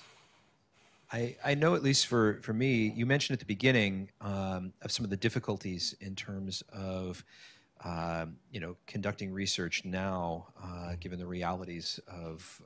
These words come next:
uh, the war. Uh, you know, can you maybe speak to that a, a little bit of,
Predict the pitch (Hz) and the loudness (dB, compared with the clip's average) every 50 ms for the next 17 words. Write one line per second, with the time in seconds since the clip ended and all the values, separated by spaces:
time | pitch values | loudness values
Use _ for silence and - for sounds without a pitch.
0 | - - 87 82 85 82 82 80 76 76 69 85 90 85 85 87 90 92 92 92 | -18 -16 -14 -12 -10 -8 -6 -6 -6 -8 -8 -10 -12 -12 -12 -12 -8 -6 -4 -2
1 | 90 90 87 87 - _ - - _ _ _ _ _ - 92 95 98 110 107 113 | -2 -2 -2 -4 -6 _ -20 -20 _ _ _ _ _ -14 -10 -8 -8 -6 -6 -8
2 | 113 - - _ _ - 156 131 107 98 95 95 - - - - - - 127 123 | -8 -12 -14 _ _ -10 -6 -4 -2 -2 -4 -6 -10 -18 -16 -14 -10 -6 -4 -2
3 | 120 123 123 117 117 117 - - 131 123 120 117 117 107 104 104 - - - - | -2 0 0 -2 -2 -4 -8 -6 -4 -4 -2 -2 -2 -4 -4 -6 -8 -12 -16 -18
4 | - - - 160 143 - - - 165 156 - 127 107 98 92 92 - - 107 104 | -20 -16 -10 -4 -4 -4 0 0 -2 0 0 2 2 2 2 2 0 -4 -4 -4
5 | - - 110 101 104 104 101 95 92 98 92 92 90 87 - - 104 95 92 92 | -2 -2 -4 -2 0 -2 -2 -2 0 0 0 0 0 -2 -6 -6 -4 -4 -4 -4
6 | 87 - - | -6 -10 -16